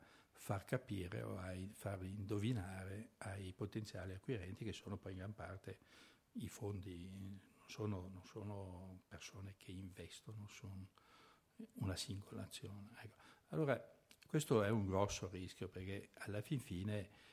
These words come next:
è vero, perché lei si è molto giustamente trattenuta e ha fatto un discorso estremamente corretto, però l'industria a un certo punto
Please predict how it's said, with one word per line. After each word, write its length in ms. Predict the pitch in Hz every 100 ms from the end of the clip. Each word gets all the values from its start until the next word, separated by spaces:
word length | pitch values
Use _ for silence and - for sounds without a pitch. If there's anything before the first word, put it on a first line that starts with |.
| - _ _
è 160 | -
vero, 680 | 98 117 156 98 87 92 - -
perché 540 | - 110 95 95 98 - - - - 247 247 -
lei 240 | 92 101
si 140 | -
è 40 | 95
molto 340 | 95 98 -
giustamente 800 | 98 95 - 90 95 98 101 90 -
trattenuta 880 | - 95 - 101 95 95 104 - 101
e 140 | 95 95
ha 160 | 92
fatto 300 | - 104 -
un 40 | 104
discorso 460 | 107 - 104 -
estremamente 640 | 120 - 113 95 98 95 117
corretto, 420 | - 101 95 - - - - - - _
però 260 | - 127 180
l'industria 800 | 101 110 113 123 - 113 95 98
a 80 | -
un 60 | 123
certo 280 | 113 107 107
punto 640 | 123 101 104 - 101